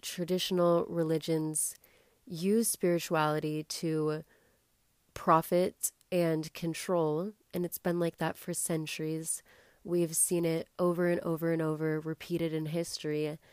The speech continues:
that, you know, heaven or hell is used against people, and, and purgatory and, and all of these terms that we made up to make ourselves feel better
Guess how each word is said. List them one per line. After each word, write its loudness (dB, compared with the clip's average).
that, 0
you 4
know, 4
heaven 2
or 6
hell 4
is 2
used 4
against 2
people, 0
and, 2
and -2
purgatory 4
and, -2
and -2
all 4
of 0
these 0
terms 2
that 0
we 4
made 4
up 2
to 2
make 2
ourselves -2
feel 2
better -2